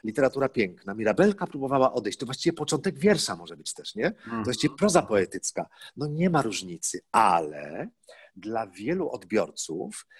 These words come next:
Speaker 1: jest różnica w tym, że muszą wiedzieć, chcą wiedzieć, czy ta śmierć jest wymyślona, czy prawdziwa.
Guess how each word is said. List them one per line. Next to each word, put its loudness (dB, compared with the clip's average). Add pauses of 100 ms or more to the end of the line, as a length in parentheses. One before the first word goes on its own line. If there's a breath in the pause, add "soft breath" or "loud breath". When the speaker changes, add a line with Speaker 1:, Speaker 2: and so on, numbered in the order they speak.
(160 loud breath)
Speaker 1:
jest -4
różnica -8
w -14
tym, -6
że -4
muszą -4
wiedzieć, 2
chcą 6
wiedzieć, 2 (360 loud breath)
czy -6
ta 4
śmierć 2
jest -8
wymyślona, -6 (460)
czy -2
prawdziwa. -8